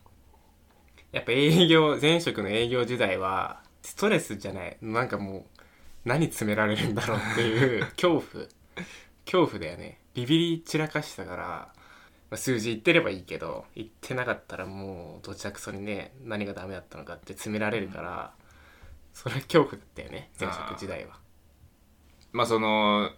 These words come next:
Speaker 2: か-、日-、日付がね、それ被っちゃったのよ、面談の日と、その、ちょ-、光の日が。
Speaker 1: うん。
Speaker 2: で、うわー、なんか、この日重いなー、みたいな思ってたら、その前日にね、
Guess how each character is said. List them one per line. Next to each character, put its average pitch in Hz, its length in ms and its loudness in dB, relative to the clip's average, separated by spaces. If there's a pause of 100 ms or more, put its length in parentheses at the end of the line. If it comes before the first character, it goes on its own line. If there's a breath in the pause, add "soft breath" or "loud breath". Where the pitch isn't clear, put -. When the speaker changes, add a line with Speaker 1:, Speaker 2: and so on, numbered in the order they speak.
Speaker 2:
か-、 - 160 2
日-、 135 260 -2
日 120 140 -4
付 107 220 4
が 110 100 6
ね、 147 240 2
そ - 120 -10
れ - 60 -14
被 135 200 4
っ 143 100 -6
ち - 80 -4
ゃ 76 40 -2
っ - 20 -10
た 58 180 -8
の 50 80 -8
よ、 - 80 -10
面 76 300 -6
談 73 240 -4
の - 60 -8
日 - 120 -14
と、 - 160 -4
そ - 140 -10
の、 62 180 -12 (160)
ち - 100 -6
ょ-、 - 200 -2
光 95 420 0
の 78 100 -6
日 - 220 -8
が。 - 200 -6 (140)
Speaker 1:
う 107 80 -8
ん。 101 180 -10 (500 loud breath)
Speaker 2:
で、 113 100 0
う 120 120 2
わ 135 280 8
ー、 - 20 4
な 127 140 2
ん 120 80 -6
か、 - 320 0 (100)
こ - 140 -6
の 120 80 -4
日 117 100 0
重 123 360 2
い 165 80 0
な 139 260 2
ー、 - 40 -2
み 107 40 -10
た - 80 -6
い - 60 -4
な 76 80 -4
思 95 180 -6
っ 104 40 -10
て - 100 -20
た 60 120 -4
ら、 53 360 -4 (320)
そ - 220 -6
の 156 180 2
前 139 140 2
日 147 260 -2
に 131 160 -2
ね、 107 360 2